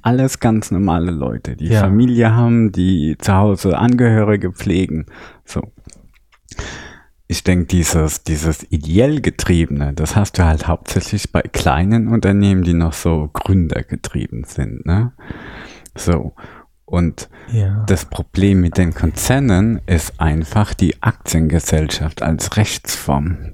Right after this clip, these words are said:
Speaker 1: Das ist für mich das Problem. Das ist nicht der Konzern als solches,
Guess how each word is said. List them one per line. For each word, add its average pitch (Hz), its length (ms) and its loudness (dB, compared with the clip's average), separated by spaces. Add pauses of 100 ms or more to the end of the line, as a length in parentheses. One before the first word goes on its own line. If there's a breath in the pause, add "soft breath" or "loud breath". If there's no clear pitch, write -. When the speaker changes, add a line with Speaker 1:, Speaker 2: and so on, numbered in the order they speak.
Speaker 1:
Das - 280 0
ist 104 240 -2
für - 180 0
mich 101 300 2
das 104 180 0
Problem. 80 560 0
Das 78 220 -2
ist - 160 -2
nicht 90 160 2
der 82 100 2
Konzern 85 500 0
als - 280 -2
solches, 85 600 0